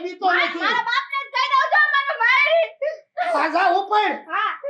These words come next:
Speaker 1: દેખાય.
Speaker 2: કહી દઉં.
Speaker 1: જેઠ શેરીમાં દેકારો કરતી કરતી
Speaker 2: શેરીમાં
Speaker 1: જા.
Speaker 2: આખા ગામમાં કરતી આવી કે મને મારી.
Speaker 1: ભાઈ, ઉપર ને આમ સાની માની. જો આ સાધન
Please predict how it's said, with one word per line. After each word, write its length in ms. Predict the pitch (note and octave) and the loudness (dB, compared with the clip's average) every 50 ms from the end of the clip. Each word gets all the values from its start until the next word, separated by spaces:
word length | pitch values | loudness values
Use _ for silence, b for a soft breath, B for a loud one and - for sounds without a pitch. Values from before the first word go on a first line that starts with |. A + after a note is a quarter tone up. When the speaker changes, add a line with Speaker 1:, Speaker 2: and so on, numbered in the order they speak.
| D#5 - _ _ - A3 | -12 -12 _ _ -6 0
Speaker 1:
દેખાય. 360 | D4 D#4 D#5 - F4+ F4 D4 | 2 2 4 4 2 2 2
Speaker 2:
કહી 100 | - C5 C5+ | 4 4 6
દઉં. 440 | C5+ C5 A#4 G4 F4 - - G#3 F#3+ - | 6 4 2 0 -2 -8 -16 -16 -6 0
Speaker 1:
જેઠ 260 | B3 E4+ F4+ F#4 - - - | 4 4 4 4 0 -2 -4
શેરીમાં 480 | D#4 F4 F#4 F4+ F#4+ F#4 F#4 F#4 - E4 | -2 0 0 0 0 2 0 0 2 2
દેકારો 360 | F4 F#4 F4+ F4+ F4+ F#4 F#4 F#4 F#4 | 2 2 2 2 2 2 2 2 2
કરતી 260 | F4+ F4+ F#4 F#4 - B4 | 0 0 0 0 0 2
કરતી 140 | F#4 - E4+ | 2 2 0
Speaker 2:
શેરીમાં 320 | F#4 F#4+ - - - - | 0 0 2 2 4 4
Speaker 1:
જા. 80 | - D#5+ D#5+ | 6 4 4
Speaker 2:
આખા 240 | E5 - - D5 B4+ B4+ | 4 2 -2 -2 0 2
ગામમાં 380 | C5+ D5 D#5 D5+ D5 D5 - F#4 E5 | 2 2 2 2 0 -2 0 -2 -2
કરતી 320 | C#5 F4 - C#5+ C#5+ C#5 - | -4 -4 -4 -6 -6 -2 -2
આવી 200 | - F5+ - - D5 | -2 -2 -2 -4 -4
કે 60 | C#5 C#5 | -4 -2
મને 160 | C#5 C5 A#4+ A#4+ A#4+ | -2 -4 -2 0 2
મારી. 420 | C#5 C#5 C#5 - C5+ D5+ A4+ G4 F#4+ _ - | 2 4 2 2 0 -4 -4 -6 -12 _ -2
Speaker 1:
ભાઈ, 260 | - C#4+ F4 F#4 E4+ D#4+ E4 F4 | 0 2 4 4 2 2 2 2
ઉપર 280 | F4+ F4 F#4 F#4 F#4 F#4 F#4 F#4 | 2 2 4 2 4 2 2 0
ને 100 | F#4+ F#4 F#4 | 2 4 4
આમ 180 | F#4 F4+ E4 - D#4+ | 4 2 0 0 2
સાની 280 | D#4 E4+ F4 F4 F4+ F4 E4+ | 2 2 2 0 0 0 0
માની. 320 | E4+ F4 F4 F4+ F4+ D#4 - _ _ _ _ _ _ _ _ _ _ _ _ _ _ _ _ _ _ _ _ _ _ _ _ _ _ _ _ _ _ _ _ _ _ _ _ G3+ | 0 0 0 -2 -4 -6 -12 _ _ _ _ _ _ _ _ _ _ _ _ _ _ _ _ _ _ _ _ _ _ _ _ _ _ _ _ _ _ _ _ _ _ _ _ _
જો 160 | F#3 A3 C4 C4 C4 | -6 -2 2 4 4
આ 100 | C4 B3 - - | 4 2 2 0
સાધન 400 | A3 A#3+ B3+ - B3 C4+ C4 | 0 2 2 0 -2 -6 -6